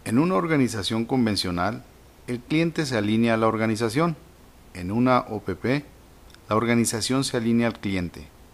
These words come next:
quien es el eje y la gran razón de ser de la organización.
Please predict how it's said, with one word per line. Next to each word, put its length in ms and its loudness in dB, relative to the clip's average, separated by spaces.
quien 200 -4
es 140 -2
el 160 -2
eje 360 -2
y 100 -6
la 120 0
gran 280 0
razón 340 -2
de 100 -2
ser 280 -4
de 120 -10
la 100 -2
organización. 720 -8